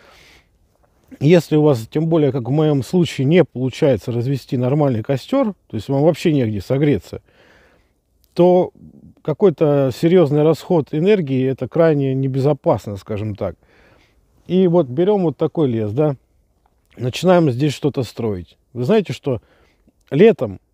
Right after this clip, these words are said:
на постройку более-менее какого-то, э, нормального укрытия, хотя бы там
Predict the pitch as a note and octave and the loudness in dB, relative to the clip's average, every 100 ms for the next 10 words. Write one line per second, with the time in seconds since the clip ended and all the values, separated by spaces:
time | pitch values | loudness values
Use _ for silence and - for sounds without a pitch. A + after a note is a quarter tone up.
0 | _ _ _ _ _ B2 C#3+ - - D#3+ | _ _ _ _ _ -4 -2 -2 0 -2
1 | - F3+ D#3 A#2 A#2 G2+ B2+ D#3+ C4+ A#3+ | 0 4 4 2 -4 -8 -6 -2 2 4
2 | G#3+ F3+ F#3+ A3 G3+ F3+ D3+ D#3+ - F#3 | 4 4 0 0 2 2 2 0 2 2
3 | D#3 - C#3+ C3 B2 G2+ G#2+ G2+ C3 E3 | 0 -2 -2 -2 -2 -6 -8 -6 0 2
4 | F3+ D3+ C3+ C3+ D3 C#3 A3 G3+ - A2 | 4 4 2 0 0 0 2 0 -2 -6
5 | G2+ D3 C#3 D#3 G#2 G2 G#2 C#2+ | -4 -4 2 2 0 -6 -10 -10